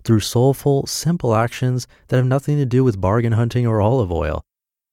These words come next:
Okay, maybe we can use some of that oil to make a kick spaghetti sauce and share it with some good friends.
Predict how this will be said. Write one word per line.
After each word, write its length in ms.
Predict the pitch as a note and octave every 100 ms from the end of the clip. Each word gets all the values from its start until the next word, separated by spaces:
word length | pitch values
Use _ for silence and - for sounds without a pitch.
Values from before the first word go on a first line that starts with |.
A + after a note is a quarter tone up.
| -
Okay, 200 | G#2 F2+
maybe 200 | F2+ A2
we 120 | G2+
can 140 | F#2+
use 180 | F#2+ F#2
some 180 | - E3+
of 120 | A2+
that 180 | E2+ D#2+
oil 220 | E2 E2+
to 80 | F2
make 180 | F#2 F2
a 40 |
kick 200 | D#2+ G2+ - -
spaghetti 440 | - E2+ F2+ B2+
sauce 380 | G#2+ E2 E2 E2
and 120 | F2
share 180 | - F#2+
it 60 |
with 120 | F2 E2+
some 160 | F2
good 180 | E2+ F2+
friends. 460 | - A2 F#2+ D#2+